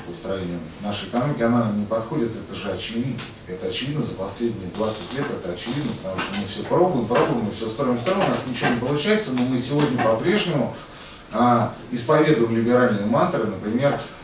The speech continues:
а, с одной стороны, мы, экономика задыхается без кредитов,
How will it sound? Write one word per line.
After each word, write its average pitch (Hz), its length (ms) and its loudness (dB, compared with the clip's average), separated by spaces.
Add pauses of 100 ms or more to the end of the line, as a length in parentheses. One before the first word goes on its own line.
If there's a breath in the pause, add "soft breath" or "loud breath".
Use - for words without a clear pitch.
а, 107 140 2
с - 80 0
одной 143 240 6
стороны, 117 400 4
мы, 107 340 2
экономика 113 480 2 (160)
задыхается 110 540 -2
без 107 160 -2
кредитов, 147 520 -2